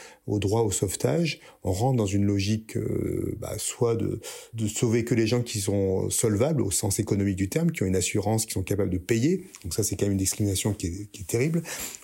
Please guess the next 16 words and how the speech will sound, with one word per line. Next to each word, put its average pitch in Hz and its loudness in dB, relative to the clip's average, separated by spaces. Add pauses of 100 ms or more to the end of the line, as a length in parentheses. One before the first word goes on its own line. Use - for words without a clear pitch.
soit - 2
on 131 2
rentre 120 2
dans 101 2
des 95 0
discriminations 107 0
qui 110 -2
seraient 107 -2
sur - -4
les 87 -6
circonstances 127 0
de 104 2
l'accident. 113 0 (480)
Qui - 0
peut 139 0
juger 113 2